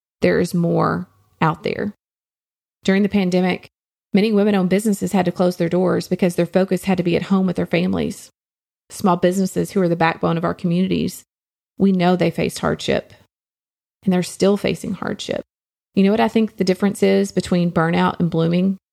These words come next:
It's one word, and that word is hope. I think it's the belief that your reality will be better than it is today.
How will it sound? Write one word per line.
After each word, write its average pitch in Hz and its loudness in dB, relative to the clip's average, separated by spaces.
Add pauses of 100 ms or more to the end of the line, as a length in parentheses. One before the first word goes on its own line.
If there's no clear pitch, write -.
(1040)
It's 196 0
one 185 0
word, 170 -2 (600)
and 190 4
that 180 -2
word 185 2
is 180 0
hope. - -4 (1160)
I 214 -2
think 220 0
it's 240 -4
the 196 0
belief 185 0
that 202 2
your 180 -2
reality 170 0
will 170 -4
be 160 -2
better 170 0
than 185 0
it 170 -2
is 160 -2
today. - -4